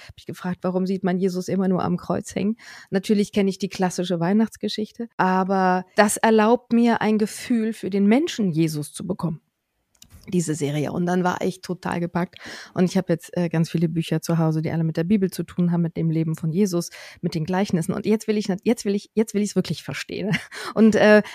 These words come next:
wenn er dann so Sätze sagt, die aus der Bibel herausgenommen worden sind, dann, äh, fange ich sofort an zu recherchieren. Was steckt dahinter?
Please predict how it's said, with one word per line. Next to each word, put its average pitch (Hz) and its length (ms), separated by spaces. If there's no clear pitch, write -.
wenn 214 160
er 214 80
dann 214 220
so 208 100
Sätze 240 400
sagt, 160 520
die 180 100
aus 175 100
der 185 100
Bibel 185 240
herausgenommen 170 1160
worden 170 220
sind, 175 260
dann, 170 360
äh, - 320
fange 180 200
ich 175 80
sofort 170 300
an 170 260
zu - 120
recherchieren. 170 560
Was 175 120
steckt - 220
dahinter? 170 340